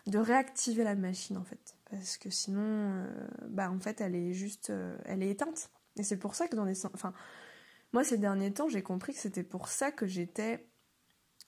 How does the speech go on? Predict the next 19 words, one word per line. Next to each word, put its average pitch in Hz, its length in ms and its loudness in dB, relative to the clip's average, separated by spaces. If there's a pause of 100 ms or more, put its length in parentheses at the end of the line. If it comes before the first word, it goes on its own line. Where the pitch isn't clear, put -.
(100)
euh, 185 540 2
vraiment 214 640 4 (580)
éteinte, 202 560 0
que - 100 -4
je 196 80 2
me 190 80 4
sentais 185 300 -2
fade, 190 400 0 (580)
que 220 100 0
je 196 120 4
me 185 80 4
sentais 185 340 0
vide, 190 400 2 (480)
que 214 120 2
j'avais 180 320 4
plus 247 560 -2
goût 226 320 -2
à 185 180 0
rien. 180 360 2